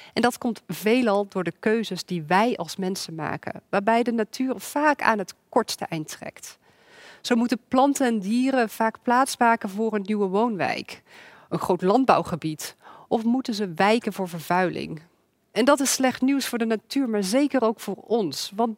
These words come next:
die natuur hebben wij dus nodig. Maar gelukkig kan het ook anders. De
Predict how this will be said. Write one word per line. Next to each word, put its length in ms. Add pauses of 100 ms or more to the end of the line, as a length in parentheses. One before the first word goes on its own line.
die 180
natuur 840
hebben 220
wij 160
dus 180
nodig. 600 (1000)
Maar 120
gelukkig 520
kan 160
het 120
ook 100
anders. 540 (300)
De 120